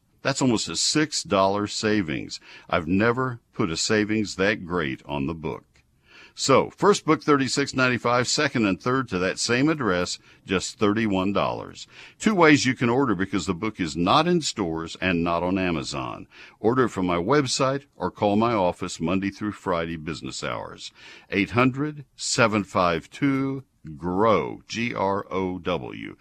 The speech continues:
Eight hundred, seven five two, four seven six nine. But the website is the better way, and that is at neil sperry dot com, N E I L S P E R R Y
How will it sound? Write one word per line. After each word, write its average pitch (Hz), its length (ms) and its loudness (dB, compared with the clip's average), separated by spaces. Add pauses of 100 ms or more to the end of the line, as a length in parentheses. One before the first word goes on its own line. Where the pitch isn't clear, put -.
(300)
Eight 104 160 2
hundred, 143 360 2
seven 104 360 4
five 98 340 2
two, 135 260 2
four 170 260 0
seven 139 400 2
six 98 320 -4
nine. 117 420 4 (280)
But - 140 -4
the 104 80 0
website 101 680 0
is 95 180 -2
the 90 100 -2
better 95 240 2
way, 92 420 -2
and 73 220 -4
that 107 180 -2
is 82 220 -4
at - 120 -6
neil 151 460 0 (100)
sperry 64 760 -2 (280)
dot 82 360 0
com, 78 420 -2
N 104 340 2
E 165 300 -4
I 135 420 -8
L - 440 -6 (340)
S 196 240 2
P 69 280 -8
E 67 160 -8
R 58 280 -10
R 62 180 -6
Y 82 500 -6